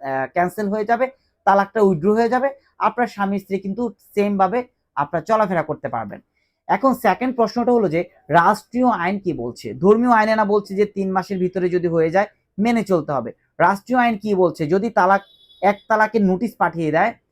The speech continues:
লিখিতভাবে, সেক্ষেত্রে রাষ্ট্রীয় আইন কি বলছে? রাষ্ট্রীয় আইন বলছে, প্রথমত আপনার স্বামী আপনাকে এক তালাকের একটা নোটিশ পাঠিয়েছে, দুই তালাকের একটা নোটিশ পাঠিয়েছে, দুইটাই ধরে নিলাম রাগের মাথায় পাঠিয়েছে, কিন্তু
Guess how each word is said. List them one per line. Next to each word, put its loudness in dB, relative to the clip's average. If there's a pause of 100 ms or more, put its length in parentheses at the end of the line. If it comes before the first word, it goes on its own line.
(400)
লিখিতভাবে, 2 (240)
সেক্ষেত্রে 0
রাষ্ট্রীয় 0
আইন -2
কি -6
বলছে? -8 (380)
রাষ্ট্রীয় -2
আইন 2
বলছে, 0 (760)
প্রথমত 2
আপনার 2
স্বামী -2
আপনাকে -2
এক -4
তালাকের -2
একটা -8
নোটিশ -8
পাঠিয়েছে, -8 (500)
দুই 2
তালাকের 2
একটা -2
নোটিশ -4
পাঠিয়েছে, -2
দুইটাই 2
ধরে 0
নিলাম 0
রাগের -2
মাথায় -4
পাঠিয়েছে, -8 (400)
কিন্তু 0